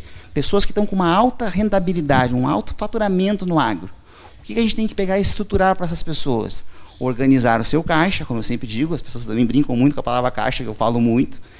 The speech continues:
e também recuperar seus créditos. Vamos pegar a região que a gente tá aí do café. São regiões que as pessoas, em determinados, é, cafés estão sendo explorados, cafés são mais, é, específicos, pessoas estão com uma alta margem de lucro e também muitos créditos a receber.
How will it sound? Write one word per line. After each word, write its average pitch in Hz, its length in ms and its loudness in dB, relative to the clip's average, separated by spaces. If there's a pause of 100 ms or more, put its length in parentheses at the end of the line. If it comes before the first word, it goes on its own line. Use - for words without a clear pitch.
(240)
e 233 120 -8
também 196 300 0
recuperar 190 360 0
seus 240 160 -2
créditos. - 600 -6 (960)
Vamos 180 180 -2
pegar 185 200 0
a - 20 2
região 185 280 2
que 196 60 -2
a 196 60 0
gente 185 80 -2
tá 180 100 -2
aí 185 140 -2
do 190 80 -6
café. 170 480 0 (400)
São - 160 -8
regiões 117 280 0
que 165 60 -2
as 151 60 -2
pessoas, 147 480 0
em - 80 -4
determinados, 120 720 -2
é, 117 180 -2
cafés 131 360 -4
estão 123 100 -2
sendo 120 120 -2
explorados, 120 480 -2
cafés 110 260 -6
são 120 140 0
mais, 110 460 -4
é, 101 320 -8 (380)
específicos, 147 1000 -4 (280)
pessoas - 160 -6
estão 127 120 -4
com - 100 -8
uma 110 120 -4
alta 160 220 -2
margem 202 280 -2
de 220 80 -4
lucro 196 460 -4
e - 80 -10
também 202 260 -8
muitos 165 580 -2
créditos 160 540 0
a 160 140 -4
receber. 165 540 0